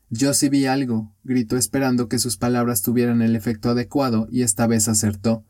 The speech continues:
King se compuso tan rápido que parecía una persona totalmente diferente. Su blanca sonrisa volvió a brillar en su rostro y mientras se acercaba a M T, se arregló el cabello despreocupado.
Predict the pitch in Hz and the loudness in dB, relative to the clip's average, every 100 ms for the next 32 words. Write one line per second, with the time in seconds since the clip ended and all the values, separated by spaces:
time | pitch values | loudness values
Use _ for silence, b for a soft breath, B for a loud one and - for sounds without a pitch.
0 | b b - 143 135 147 139 127 135 143 | b b 0 2 2 0 -2 -2 -2 -2
1 | - 131 135 139 - 110 110 110 113 117 | -2 -2 0 -2 2 2 2 -2 -2 0
2 | 117 123 127 117 120 110 120 113 113 110 | 0 0 0 0 -2 -2 0 0 -2 0
3 | 113 113 110 110 104 - 113 117 110 107 | 4 4 4 2 0 2 2 2 -2 -8
4 | b b b - 123 120 123 123 131 139 | b b b -4 0 2 0 0 -2 0
5 | 131 135 131 120 113 117 123 123 131 131 | 0 0 0 0 0 0 0 0 0 0
6 | 135 131 131 123 120 131 127 131 - 113 | 0 0 0 0 0 0 0 -2 -2 0
7 | 113 - 123 117 110 113 110 110 117 107 | -2 0 2 2 4 2 2 2 0 -2
8 | 117 120 123 127 131 - 131 120 b b | -2 0 0 0 -2 0 0 0 b b
9 | - 131 123 120 123 123 - 135 131 113 | 0 0 0 0 0 0 -2 0 2 4
10 | 110 110 113 110 107 113 117 110 | 2 2 2 2 0 0 0 0